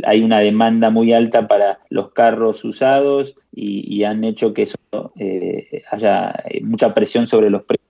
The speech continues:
precios, eh, y, y suban. Los autos usados en buen estado tienen una demanda como nunca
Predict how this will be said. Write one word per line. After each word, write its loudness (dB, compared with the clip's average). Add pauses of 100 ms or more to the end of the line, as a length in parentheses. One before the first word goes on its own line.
(180)
precios, -2 (360)
eh, -4 (580)
y, -2
y -2
suban. 2
Los 0
autos 2
usados 2
en -4
buen 0
estado 0 (300)
tienen -4
una -2
demanda -2
como -6
nunca -2